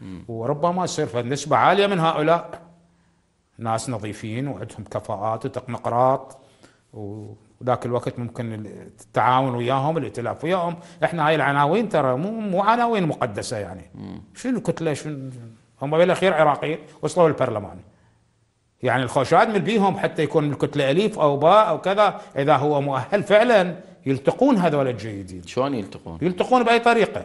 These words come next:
Speaker 1: يعني إذا يطلع هو من كتلته راح يحاسب، يا إما ي-، ي-، ي-، مثلا
Speaker 2: ما ي-،
Speaker 1: يغرم أو
Speaker 2: مش
Speaker 1: ينبذ من، من داخل الكتلة.
Speaker 2: ال-، ال-، الحقيقي حتى إذا يحاسب، شنو يحاسب؟ شو يسوي له يحاسب؟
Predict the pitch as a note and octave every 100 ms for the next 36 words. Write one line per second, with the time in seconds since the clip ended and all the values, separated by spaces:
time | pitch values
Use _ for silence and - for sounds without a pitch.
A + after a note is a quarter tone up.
0 | - F#2+ G#2 A2+ A#2+ C3+ D3 A2+ C3+ C3
1 | C3 C3 C3+ B2+ C3+ A#2 A#2+ A2+ B2+ A2
2 | - E2 F2 A2 A#2 B2 - A2 F#2+ F2
3 | G#2+ - F#2+ G2 - G#2+ G#2 G#2+ G#2+ G#2+
4 | F#3 - E3 - C#3+ C3+ C3+ C3+ C#3 A#2
5 | F#2 F2+ G#2 G#2 G#2+ A2 A2+ A2 - C#3+
6 | C#3+ C#3 C#3 C3+ C3 B2+ A#2+ A#2+ B2 A#2+
7 | A#2 A2 A2+ G#2+ - G2+ C#3 G3 F#3+ F3+
8 | - F3 A3 G#3+ G#3+ G#3+ E3 - A2+ G#2
9 | - A#3 F3+ A2+ - G#2+ F#3 G3 D3 -
10 | F#2 -